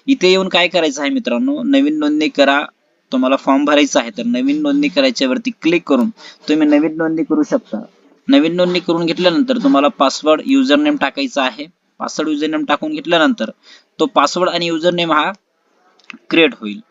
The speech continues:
तर अशा प्रकारे तुम्ही, अ, जो काही पासवर्ड आणि युजरनेम आहे तो क्रिएट करू शकता. त्याच्यानंतर मित्रांनो, तुम्हाला कोणत्या, अ, रिक्वायरमेंटसाठी भरतीमध्ये फॉर्म भरायचा आहे, त्याच्यासाठी जर जाहिरात बघायची असेल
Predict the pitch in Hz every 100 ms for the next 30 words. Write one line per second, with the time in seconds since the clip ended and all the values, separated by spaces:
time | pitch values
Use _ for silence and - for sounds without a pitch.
0 | _ _ - 139 - 175 185 175 180 160
1 | 165 170 196 - - 131 131 123 131 160
2 | 143 131 135 160 156 151 147 139 143 143
3 | 139 131 135 - 139 123 135 135 113 135
4 | 127 139 160 156 160 160 151 160 160 151
5 | 160 165 143 120 _ - _ - 165 170
6 | 175 196 196 196 - _ _ _ 135 131
7 | 131 139 175 170 175 165 165 170 143 262
8 | 156 110 160 170 - _ - 139 147 -
9 | 156 214 156 151 139 120 - 139 147 160
10 | 151 160 143 143 160 156 160 175 165 -
11 | 117